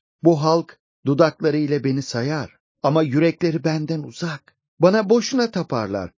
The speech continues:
çünkü öğrettikleri yalnızca insan buyruklarıdır." Matta on beş, yedi dokuz.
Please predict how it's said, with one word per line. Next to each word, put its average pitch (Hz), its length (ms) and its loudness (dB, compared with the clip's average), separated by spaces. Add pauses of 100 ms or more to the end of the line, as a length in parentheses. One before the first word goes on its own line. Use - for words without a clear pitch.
(180)
çünkü 208 260 0
öğrettikleri 165 920 0 (400)
yalnızca 151 680 -2
insan 135 540 -4
buyruklarıdır." 95 1000 -8 (520)
Matta 127 400 -2
on 139 300 -4
beş, 156 440 -4
yedi 110 280 -2
dokuz. - 640 -16